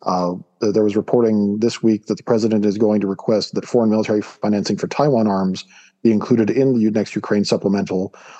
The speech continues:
uh, to try to, I guess, sort of smuggle in aid for Taiwan along the way. Uh, it seems to me that that's a,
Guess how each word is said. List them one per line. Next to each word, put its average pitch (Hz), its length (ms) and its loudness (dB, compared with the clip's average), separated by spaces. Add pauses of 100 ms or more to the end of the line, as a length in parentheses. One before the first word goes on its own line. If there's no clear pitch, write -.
(260)
uh, 98 60 -4
to 101 80 -2
try 104 160 0
to, 98 200 0 (120)
I 95 60 -4
guess, 87 140 -4
sort 95 180 -2
of - 80 -6
smuggle 117 420 2
in 107 340 2 (440)
aid 120 220 2
for 110 100 -2
Taiwan 104 460 0
along 101 320 0
the 87 80 -8
way. 110 360 0 (600)
Uh, 92 260 -4
it 104 60 -4
seems 156 240 2
to 127 80 0
me 123 160 4
that 113 60 2
that's 113 180 0
a, 113 80 0